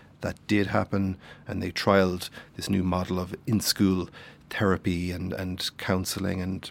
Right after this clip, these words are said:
providing additional psychologists. That all happened. So they can, you know, tick that box and say, "We delivered that."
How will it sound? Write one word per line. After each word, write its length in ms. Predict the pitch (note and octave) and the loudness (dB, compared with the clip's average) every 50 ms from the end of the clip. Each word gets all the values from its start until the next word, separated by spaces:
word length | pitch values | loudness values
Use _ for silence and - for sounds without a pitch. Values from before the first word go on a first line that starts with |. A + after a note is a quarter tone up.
| - - | -10 -8
providing 340 | - - G2 F#2+ F#2 F#2+ | -2 0 2 2 2 2
additional 320 | F#2+ F#2+ G2+ G2 - - F#2+ | 2 4 4 4 4 2 2
psychologists. 640 | - - F#2+ F#2 - G2+ F#2 F#2 F#2+ F#2 - - - - - - - - | 2 2 2 2 2 2 2 2 0 -2 -4 -4 -6 -10 -14 -14 -4 0
That 140 | - G2+ F#2+ | 2 4 6
all 160 | F#2+ F#2 F2 | 6 4 4
happened. 440 | - G2+ F#2 F#2+ - F2 D#2+ E2 F2+ | 4 4 2 2 0 -4 -4 -4 -2
So 400 | - - F#2+ F#2 F#2 F2+ E2+ - - - - - - - | 0 2 2 2 2 0 -2 -6 -10 -16 -20 -20 -2 2
they 100 | - G#2 | 4 4
can, 400 | G2+ - A#2 G2 F#2+ F#2 F2+ F2+ - - - - - - - - | 6 6 4 4 4 4 0 -2 -6 -12 -20 -20 -20 -12 -6 -2
you 160 | G#2 F#2+ F#2+ | 0 0 0
know, 160 | F#2+ F2+ - - - | 0 -2 -6 -2 2
tick 180 | - G#2 - - | 2 2 6 6
that 200 | A#2 G2+ - - | 4 6 6 6
box 280 | F#2+ F2 - - - | 4 4 2 0 0
and 80 | A2 F#2+ | 0 2
say, 140 | - F#2+ F2+ | 4 2 2
"We 140 | F#2 G2 | 2 2
delivered 400 | F#2+ - G2 G2+ A#2+ A#2+ A2 F#2 | 2 4 4 6 6 8 6 6
that." 280 | F#2 F2+ F2+ F2+ F2+ - | 6 4 2 2 -2 -4